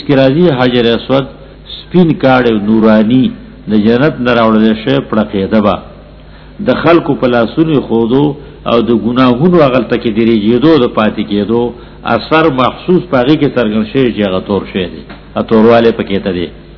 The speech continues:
دا مطلب نه چې ګناهونه په هغه پورې پاتې شو، یعنی بنده چې دې ته لاس ولګاو، په نیت صحیح باندې، نو ګناهونه ترې اورېږېده او دی پاک شو، او اثر د هغې د څه لیدو غواړي، نو دې کاڼي ته وګوره، لکه دا چې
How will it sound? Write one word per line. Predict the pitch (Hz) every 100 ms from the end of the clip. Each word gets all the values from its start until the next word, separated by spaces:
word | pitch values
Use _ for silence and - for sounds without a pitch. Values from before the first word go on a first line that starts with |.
| - - - - - - - - - - - - -
دا | 113 123
مطلب | 120 113 123
نه | 135 165
چې | -
ګناهونه | 113 123 123 139 123
په | 113
هغه | 113 143
پورې | 143 127
پاتې | 110 104 95 92
شو، | 95 80 - - - -
یعنی | 110 123 127
بنده | 117 127 123 151
چې | 170 131
دې | 143
ته | - 123
لاس | 123 117 107
ولګاو، | 127 147 143 170 170 165 - - -
په | 117
نیت | 120 143 -
صحیح | 123 131 165
باندې، | 131 120 123
نو | 117
ګناهونه | 104 120 120 123 151
ترې | 139 123
اورېږېده | - 170 175 135 107 110 110 127 - - - - -
او | 123 123
دی | 139 131 -
پاک | 131 127 -
شو، | 104 87 - - - 113
او | 117
اثر | 123 113 170 175
د | 151
هغې | 147 147
د | 139
څه | 127 107 127 101
لیدو | 110 123 175
غواړي، | 170 165 160
نو | 127 113
دې | 110
کاڼي | 107 120 95 92
ته |
وګوره، | 90 90 95
لکه | 101 101
دا | 113
چې | 113 110